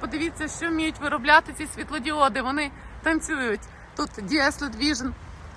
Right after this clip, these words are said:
оптика, led денні ходові вогні. Але найбільше це авто славиться своєю м'якенькою плавною підвісочкою та класною безшумкою, тому що подвійні склопакети стоять на обох вікнах. Крім цього, в нас безключовий доступ,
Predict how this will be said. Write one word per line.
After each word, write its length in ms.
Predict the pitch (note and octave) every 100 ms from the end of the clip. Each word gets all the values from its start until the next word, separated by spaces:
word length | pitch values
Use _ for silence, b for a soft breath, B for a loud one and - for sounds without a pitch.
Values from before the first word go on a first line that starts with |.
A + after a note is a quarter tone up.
| -
оптика, 540 | A3+ E4+ F#4+ - A3+ G#3+ - - - - - -
led 360 | B3 D4+ D#4 A3+
денні 380 | C#4+ D4+ C#4 C4+
ходові 360 | C4+ C#4 C#4
вогні. 520 | A#3+ C#4+ B3 C#4+ D4+ F#4+ - B B B B -
Але 320 | - G3+ D#4 C#4
найбільше 480 | C#4 A#3 E4+ -
це 140 | D4+ C#4+
авто 240 | C4+ C#4
славиться 420 | - D4 C#4+ C#4+
своєю 300 | C#4+ C#4+ C#4+
м'якенькою 760 | C4+ A#3 D4+ F4+ D4 B3+ B3+ B3
плавною 440 | C#4 C4+ C4 B3 B3
підвісочкою 840 | A3+ A#3 C#4 D#4 G4 - D4+ A#3+ - B B
та 100 | A#3+
класною 480 | A#3 C4+ E4 E4+ D#4
безшумкою, 580 | C4+ - F#4+ C#4+ B3+ B3+
тому 220 | C#4 C#4+
що 140 | -
подвійні 380 | A#3+ A3+ C#4+ C#4
склопакети 640 | - C#4 C4 C4 C#4 - -
стоять 320 | - A#3+ C4+
на 140 | C4+
обох 300 | A#3+ D4+ -
вікнах. 460 | E4 C#4 F#3+ E3+ - B B B
Крім 240 | - E4+ E4+
цього, 340 | F4+ D#4+ C#4+
в 40 | C#4
нас 360 | C#4 C4 -
безключовий 520 | - - D4+ E4 D#4
доступ, 480 | A3+ C4+ E4 - D#4+